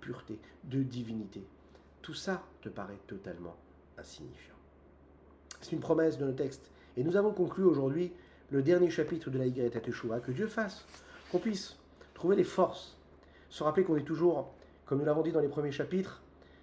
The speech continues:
attaché à cette corde-là qui nous attache à Kadosh Baruch Hu, que la Neshama, quand elle est descendue dans ce monde-là, elle est descendue ici-bas, grâce à la lettre dernière E, le E, hein, la lettre E du nom de Dieu. Elle est là, et dans cette extrémité, elle nous rattache à l'extrémité élevée d'Hachem.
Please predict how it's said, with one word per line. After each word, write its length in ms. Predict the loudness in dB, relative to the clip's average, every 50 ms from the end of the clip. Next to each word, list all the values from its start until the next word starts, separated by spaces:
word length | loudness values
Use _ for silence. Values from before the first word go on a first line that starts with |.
| -20 -12 -8 -8
attaché 400 | -2 0 0 0 2 2 0 0
à 20 |
cette 300 | 0 -2 -4 -4 -4 -2
corde-là 320 | 0 0 2 2 0 -2
qui 120 | -2 -2 -4
nous 120 | -4 -4
attache 260 | -4 -4 -4 -4 -4
à 60 | -4 -4
Kadosh 260 | -2 -4 -4 -4 -2
Baruch 320 | 0 0 0 0 -2 -4
Hu, 120 | -6 -6 -4
que 180 | -4 -6 -6 -6 -8 -14 -12 -6
la 80 | -4 -4
Neshama, 320 | -2 -2 0 0 2 2
quand 140 | 2 2 0
elle 60 | -2
est 100 | -2 -4
descendue 320 | -6 -4 -4 -4 -4 -4 -2
dans 120 | -4 -6
ce 160 | -4 -6 -6 -8 -8 -10 -8
monde-là, 400 | -4 -2 0 0 0 0 0 0
elle 80 | 0 -2
est 40 | -4
descendue 440 | -4 -6 -6 -6 -6 -8 -6 -8 -10
ici-bas, 600 | -12 -12 -12 -10 -4 -2 0 0 0 -2 -6 -12 -20 -20 -20 -20 -20 -18 -6
grâce 240 | -4 -4 -2 -2 -2
à 40 | 0
la 100 | 0 0
lettre 400 | 0 -2 -4 -6 -4 -4 -4 -4 -6 -10 -6
dernière 420 | -2 -2 0 0 2 0 0 0 -2 -6 -4 -2
E, 240 | 0 0 0 0 -2
le 180 | -2 -4 -4 -2 0
E, 240 | 0 0 0 0
hein, 120 | -2 -2 -2
la 100 | -2 -2
lettre 240 | -2 -4 -4 -4 -4
E 140 | -2 -2
du 120 | -4 -4 -4
nom 120 | -4 -4
de 100 | -2 -4
Dieu. 220 | -4 -4 -6 -8 -10 -12 -16 -20 -20 -20 -20 -20 -20 -16 -6
Elle 160 | -2 2 4 4
est 80 | 4
là, 260 | 4 4 4 4 4
et 40 | 4
dans 80 | 2 -2
cette 200 | -4 -6 -6 -6
extrémité, 480 | -8 -6 -4 -4 -4 -4 -2 0 0
elle 120 | 0 0 0
nous 160 | -2 -2 -2
rattache 500 | -2 -2 0 0 -2 -2 -2 -4 -8 -8
à 60 | -6 -6
l'extrémité 640 | -6 -6 -6 -6 -6 -6 -6 -6 -6 -6 -8 -8 -12 -18 -20 -20 -20 -20 -8 -2
élevée 340 | -2 0 0 0 0 0 0
d'Hachem. 420 | 0 -2 -2 -4 -4 -4 -4 -6